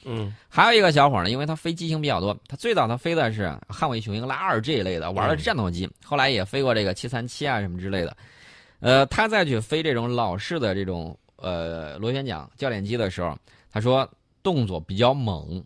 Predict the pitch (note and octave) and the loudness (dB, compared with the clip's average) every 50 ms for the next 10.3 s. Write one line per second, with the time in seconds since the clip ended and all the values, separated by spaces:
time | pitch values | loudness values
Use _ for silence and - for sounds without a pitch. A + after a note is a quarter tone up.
0 | - - - C3+ C3 A#2 G2 F2 F2 G#2+ A#2+ B2+ A#2+ F#2+ D2+ D2+ E2+ F#2 F#2 G#2+ | -14 -14 -8 -6 -4 -2 -2 -2 0 0 0 2 0 0 -4 -4 -8 -6 -2 -2
1 | A2 A#2 - - E3+ D3+ C3 A2+ - - E3 D3+ C3 A#2 G#2 - C3+ A2+ G2+ F#2 | -4 -2 2 2 2 2 2 0 -2 -4 -4 -2 -2 -2 -2 -2 -2 -2 -2 -4
2 | - E2 E2 - - A2+ G#2+ A2 B2+ A#2+ - _ _ _ _ - - A2 C3 C3+ | -6 -10 -8 -2 0 0 2 2 0 -2 -2 _ _ _ _ -4 0 0 0 0
3 | - A2+ F2+ E2+ D#2+ F#2+ G2+ F#2 F2 - - A#2 B2 B2+ B2 F2 - - _ _ | 0 0 0 0 0 -2 -2 -2 -4 -6 -6 -4 -2 0 0 0 -2 -4 _ _
4 | _ - - - _ _ _ _ _ - C#3+ C#3 C#3+ C#3+ E3 D#3 B2 E2+ F#2+ A2 | _ -20 -20 -20 _ _ _ _ _ 2 4 4 6 6 6 6 6 6 4 2
5 | B2+ - E3 C#3+ A#2 F#2+ G#2+ G#2+ B2+ C#3 C3 G#2 D2+ - A#2+ - - D3 D3 D3+ | 2 4 4 4 4 4 2 0 -2 -2 -2 -2 -2 -4 -14 -4 -2 -2 0 0
6 | C3+ - A2 F2 - - C#3+ D3 C3+ E2 D2 - - _ _ _ - G2 G#2+ G2+ | -2 -2 -4 -4 -2 2 2 2 2 0 -8 -14 -18 _ _ _ -2 0 2 2
7 | G2 - A#2 A#2 B2 A#2 A#2+ B2 A#2 G#2+ G2 F#2 F2 F2 - - - - F#2+ A2+ | 2 2 2 2 2 2 0 0 0 2 2 2 2 2 0 -4 0 4 4 4
8 | - - D#3+ C3 A2+ G#2+ G2+ F2+ D#2+ D2+ D#2+ D#2+ B2 A#2 A2 B2+ E3 F#3 E3 B2+ | 4 4 -2 -4 -4 -4 -4 -6 -6 -8 -8 -6 -4 2 4 4 6 8 6 4
9 | A2 - B2 A#2+ C#3+ A#2+ A#2 B2 B2+ A#2+ A#2 G#2 F#2 - - F3+ E3+ D3 C3+ B2+ | 6 4 4 4 4 2 0 0 0 0 0 -2 -4 0 2 2 2 2 -2 -2
10 | D3+ E3 E3 C3+ - | 0 2 2 2 0